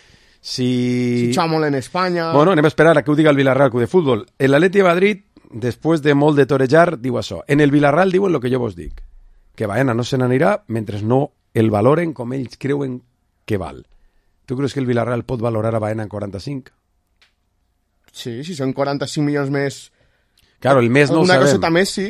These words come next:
Speaker 1: Sí, perquè així no diuen quaranta-cinc, així diuen cerca de quaranta-cinc. Així tot el món tira cap al seu costat, es tira cap a un costat, es tira cap a un altre. Sí, però ara mateixa, eh, totes les informacions de Baena que venen des de Madrid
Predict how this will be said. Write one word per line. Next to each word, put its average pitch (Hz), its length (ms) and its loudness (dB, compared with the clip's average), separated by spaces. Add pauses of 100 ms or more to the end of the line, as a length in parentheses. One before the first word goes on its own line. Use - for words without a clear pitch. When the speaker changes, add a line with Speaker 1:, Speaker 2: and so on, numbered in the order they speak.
Speaker 1:
Sí, - 140 -4
perquè 151 240 2
així 160 140 2
no 185 80 6
diuen 165 100 2
quaranta-cinc, 123 480 -2
així 147 160 -2
diuen 160 240 4
cerca 147 340 0
de 101 100 -8
quaranta-cinc. 98 720 -8
Així 113 220 -10
tot 127 160 -8
el 117 60 -4
món 117 180 -4
tira 113 320 -2
cap 110 140 -4
al 92 100 -10
seu - 80 -12
costat, 98 400 -8
es 87 100 -18
tira 107 240 -6
cap 98 140 -8
a - 60 -10
un 95 40 -12
costat, 101 380 -10 (420)
es 101 160 -12
tira 107 220 -4
cap 92 180 -8
a 90 40 -10
un 80 120 -10
altre. 87 260 -18
Sí, 110 140 -6
però 90 260 -8
ara 98 120 -8
mateixa, 101 460 -6 (560)
eh, 87 720 -10 (360)
totes 120 300 -4
les 117 140 -2
informacions 110 680 -6
de 110 120 -2
Baena 120 480 -2 (460)
que 98 140 -4
venen 104 300 -2
des 90 180 -6
de 120 140 -2
Madrid 110 400 -6